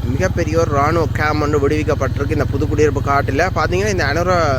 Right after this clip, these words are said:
அஹ், ஜனாதிபதியா வந்ததுக்கு பிறகு இவ்வளவு ராணுவ கேம்புகள் விடுவிக்கப்பட்டிருக்குது. அந்த வகையில இந்த கேம்பும் வந்து விடுவிக்கப்பட்டிருக்கு. இந்த கேம்பை தான் இப்ப எடுத்துக்கொண்டு போறோம்.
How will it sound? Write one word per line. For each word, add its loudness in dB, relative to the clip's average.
அஹ், 0
ஜனாதிபதியா 2
வந்ததுக்கு 0
பிறகு 0
இவ்வளவு 2
ராணுவ -2
கேம்புகள் 0
விடுவிக்கப்பட்டிருக்குது. 0
அந்த -2
வகையில 0
இந்த 0
கேம்பும் -2
வந்து 0
விடுவிக்கப்பட்டிருக்கு. 0
இந்த 0
கேம்பை 0
தான் 2
இப்ப 2
எடுத்துக்கொண்டு 0
போறோம். 2